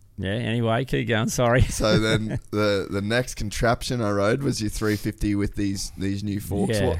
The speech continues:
Speaker 2: what are these
Speaker 1: yeah.
Speaker 2: bad boys?
Speaker 1: Okay, there's a guy in Canberra called, uh, Suspension, what's he call himself? Suspension Smith.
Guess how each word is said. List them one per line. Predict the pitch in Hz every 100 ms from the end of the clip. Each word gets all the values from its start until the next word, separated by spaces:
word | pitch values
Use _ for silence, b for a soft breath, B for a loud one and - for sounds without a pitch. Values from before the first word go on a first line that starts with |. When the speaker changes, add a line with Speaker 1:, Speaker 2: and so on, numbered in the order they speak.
| -
Speaker 2:
what | 113
are | 135
these | 120
Speaker 1:
yeah. | 107 92
Speaker 2:
bad | 113 123
boys? | - 127 - B B B B B B B B B -
Speaker 1:
Okay, | 123 131 - 131 131
there's | 113 107
a | 113
guy | 107 117 110
in | 101
Canberra | 113 110 110 104 95
called, | - 98 95 92 98 92
uh, | 85
Suspension, | 82 85 - - 101 101 95 - - 98 90 90 87
what's | 101
he | 82
call | - 95
himself? | 85 - 80
Suspension | - - - 120 104 90
Smith. | - 107 120 -